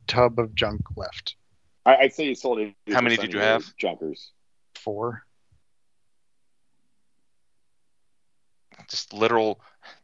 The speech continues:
Speaker 3: trash you can shove into a bag.
Speaker 1: Yeah, like, I, I ran upstairs 'cause, like, I've got the customs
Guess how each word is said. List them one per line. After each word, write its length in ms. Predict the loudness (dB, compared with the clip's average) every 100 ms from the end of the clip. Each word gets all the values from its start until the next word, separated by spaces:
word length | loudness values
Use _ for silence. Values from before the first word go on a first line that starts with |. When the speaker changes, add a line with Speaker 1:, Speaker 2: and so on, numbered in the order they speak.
| -14
Speaker 3:
trash 420 | 0 4 4 2
you 60 | -6
can 160 | -8
shove 320 | -8 -2 -2 -2
into 180 | -2 -2
a 60 |
bag. 480 | 0 0 0 -2 -8 _ _ 2
Speaker 1:
Yeah, 280 | 4 4 0 0
like, 200 | 2 4
I, 100 | 4
I 140 | 6
ran 260 | 6 4 4
upstairs 480 | 0 2 2 2 0
'cause, 160 | 0
like, 180 | 0 0
I've 120 | -2
got 160 | -2 -4
the 80 | -4
customs 1000 | -6 -6 _ _ -4 -2 -2 -4 -6